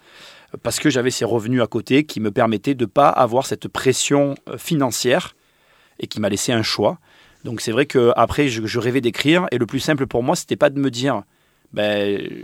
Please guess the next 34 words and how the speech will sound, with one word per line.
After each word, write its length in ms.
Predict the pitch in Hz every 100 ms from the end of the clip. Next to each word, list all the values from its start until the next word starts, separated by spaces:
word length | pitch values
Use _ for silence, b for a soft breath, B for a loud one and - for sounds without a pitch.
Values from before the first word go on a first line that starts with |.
| - - _ -
comment 180 | - 110
dire, 180 | 110 104
je, 140 | 107 -
je, 160 | 113
il 80 | -
y 60 | 123
a 20 |
beaucoup 160 | 120 139
de 60 |
gens 80 | 160
qui, 100 | -
je 80 | -
pense, 180 | 156 143
se, 300 | - 110 101
se 160 | -
ferment 320 | 113 160 139
en 40 | 120
se 40 |
disant, « 240 | 110 110 156
Je 100 | 123
veux 200 | 107 135
écrire 240 | 143 139
de 80 | 127
la 80 | 120
fantasy », 380 | - 110 117 175
ce 60 |
qui, 180 | - 110 b b b
au 100 | -
départ, 280 | 110 104 135
serait 180 | - 107
peut-être 200 | 127 117
mon 100 | 113
aspiration 480 | 107 - 110 - 107
profonde. 400 | - 101 147